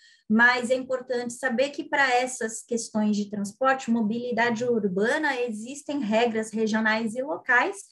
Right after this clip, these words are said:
né? Caso alguém que esteja aqui acompanhando a palestra conosco seja de outro estado ou de outro município. Aqui no estado de São Paulo existe uma lei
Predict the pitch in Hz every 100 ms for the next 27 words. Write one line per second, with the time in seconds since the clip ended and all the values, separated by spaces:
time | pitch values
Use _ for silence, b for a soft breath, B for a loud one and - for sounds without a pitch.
0 | b b - 226 240 - 220 240 220 202
1 | 202 202 - 208 208 208 - - 202 196
2 | 196 190 190 185 185 196 196 185 185 -
3 | 180 190 180 175 202 - 233 - 220 226
4 | 233 196 208 226 240 240 - 185 196 226
5 | 208 220 208 233 233 220 214 214 220 233
6 | 233 254 269 - 240 233 - _ _ _
7 | _ _ _ _ - 240 - 392 494 359
8 | 311 247 190 190 190 - 240 240 311 392
9 | 403 233 254 - 311 349 330 247 311